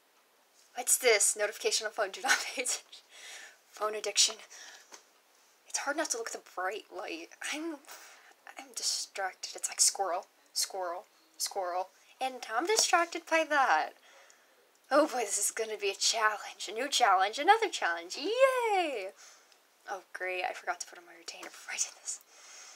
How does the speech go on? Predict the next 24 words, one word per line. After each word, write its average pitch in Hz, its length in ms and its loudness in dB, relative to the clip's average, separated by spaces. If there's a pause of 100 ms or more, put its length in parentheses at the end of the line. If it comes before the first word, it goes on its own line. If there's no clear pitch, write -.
(300)
Yep, 254 240 -4 (100)
now 233 100 4
you 226 160 2
all 220 120 4
know 214 180 0
I'm 220 80 -2
missing 277 300 -2
a 311 60 -2
tooth. - 580 -4
<laughs> - 40 -20 (1400)
Okay. 208 380 0 (1300)
Well, 226 240 -4 (840)
it 302 140 -2
does, 294 500 6
it 254 160 -8
does 262 340 2
have - 180 -6
a - 20 -12
brighter 208 320 -2
effect. 202 300 -10
It - 100 -10
seems 247 400 -2
to - 160 0
light 202 200 -6